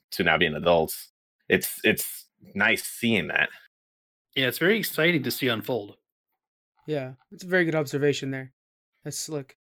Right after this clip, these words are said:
Speaker 3: Yeah. They, uh, man, those, that Jak and Daxter, that's like a forgotten gem, forgotten gem right there. I'm surprised it's not being remade, actually, now I'm thinking about it. <laughs>
Speaker 1: Oh,
Speaker 3: There
Speaker 1: it
Speaker 3: should be
Speaker 1: probably will
Speaker 3: more.
Speaker 1: be. Just give it a month or two. <laughs>
Speaker 2: Yeah.
Speaker 3: Yeah. P S five exclusive.
Speaker 1: <laughs>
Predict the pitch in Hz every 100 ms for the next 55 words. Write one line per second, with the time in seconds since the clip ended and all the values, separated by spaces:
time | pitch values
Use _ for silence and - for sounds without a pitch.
0 | _ 196 156 139 - _ _ _ _ 156
1 | 165 165 165 151 147 156 _ _ _ 202
2 | 165 147 147 - _ 143 - _ _ _
3 | 180 185 175 147 151 151 160 160 151 139
4 | 143 156 156 135 156 170 165 165 160 139
5 | 165 151 147 147 151 - _ _ _ _
6 | _ _ _ _ - - - 170 156 143
7 | 156 147 147 151 151 151 147 170 165 151
8 | 165 160 151 160 180 - - 101 123 143
9 | 151 143 110 95 90 98 101 - - 104
10 | 101 110 101 85 87 90 - 92 - 175
11 | - - 131 117 147 - 185 190 208 208
12 | - 220 - - - - - 180 170 156
13 | 180 170 202 - 160 143 143 139 - 147
14 | -